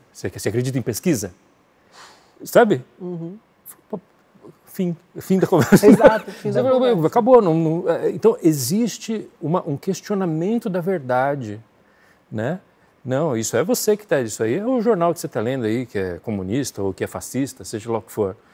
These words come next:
Speaker 1: É, então, eu vejo que há um esforço organizado de inviabilizar os pontos de contato.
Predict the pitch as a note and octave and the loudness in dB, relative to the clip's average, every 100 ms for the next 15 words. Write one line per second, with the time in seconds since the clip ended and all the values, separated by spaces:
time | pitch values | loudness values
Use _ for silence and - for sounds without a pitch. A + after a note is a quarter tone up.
0 | _ _ _ - G2+ G2+ G2+ - A2 D#3+ | _ _ _ -6 0 0 0 -4 -4 0
1 | F3+ D#3 C3 C3+ F#3 F3+ - D#3+ D3+ G#3+ | 0 0 0 0 0 -4 -2 0 0 -2
2 | B3+ A#3+ - C#3+ C3 D#3 - G3+ F#3+ F#3 | -2 -6 -6 0 2 0 -4 -8 -8 -8
3 | D#3+ - B2 - _ _ _ - F3+ A#3+ | -10 -14 -20 -20 _ _ _ 2 6 8
4 | G#3 B3 F3 C3+ A#2 C3 D#3 G#3 B3+ _ | 6 2 2 2 4 2 0 -2 -4 _
5 | _ _ _ _ _ C#3 A#2 D#3+ - D#3+ | _ _ _ _ _ -8 -4 -4 -4 0
6 | A#3 C#4+ C4+ A#3 E3 C3 D3 G3 - - | 2 2 2 0 -2 0 -2 -2 -6 -8
7 | F#3 F#3+ - - G#3+ G#3+ E3 C3+ - | -6 -8 -14 -10 -10 -4 -4 -4 -8